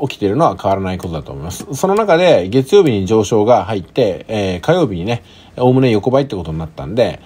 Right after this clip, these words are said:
じゃあ下落していくのは、あー、まあ、月曜日、火曜日を見れば、なんとなくわかるよねっていうふうになりますけども、これも前提として、えー、一週間をかけて、緩やかに下落するっていうテクニカルの、おー、前提が、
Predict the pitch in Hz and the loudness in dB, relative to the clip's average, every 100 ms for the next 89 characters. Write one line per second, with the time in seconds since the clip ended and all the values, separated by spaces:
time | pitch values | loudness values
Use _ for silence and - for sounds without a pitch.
0 | - - 160 151 113 127 131 143 165 165 | -20 -4 2 2 2 0 0 -4 -4 -2
1 | 175 131 127 139 85 - 95 87 73 62 | 0 2 4 4 0 -6 -10 -8 -10 -12
2 | - 120 92 90 110 - 160 95 - 131 | -4 -2 -2 -4 -2 2 2 2 2 2
3 | 113 90 90 92 85 139 92 - - - | 2 0 -4 -4 2 2 2 -4 -20 -10
4 | 101 101 147 101 82 127 107 73 107 - | -8 -2 -2 -2 -2 0 0 -2 -6 -8
5 | 92 87 82 87 113 113 85 90 104 - | -12 -10 -8 -4 -4 -4 -8 -6 -6 0
6 | 190 220 240 117 - - - - 113 202 | 2 4 4 2 -4 -16 -20 -6 0 2
7 | 214 220 208 202 196 208 151 - - 113 | 4 2 4 0 2 0 0 -6 -10 -4
8 | 101 - 156 - 269 226 135 107 107 98 | -4 -2 -2 2 2 4 2 0 -4 -2
9 | 143 110 - - - _ 139 190 233 160 | 2 2 0 -14 -20 _ 2 4 4 2
10 | 107 92 113 135 - - 160 160 - 92 | -2 0 2 2 0 2 2 2 -2 2
11 | 110 90 - 151 202 208 156 151 185 110 | 2 2 0 0 2 2 2 2 2 0
12 | - 92 87 73 71 62 58 58 95 120 | -4 -6 -6 -8 -12 -14 -16 -14 -4 0
13 | 220 220 220 214 196 92 | 0 2 2 4 4 2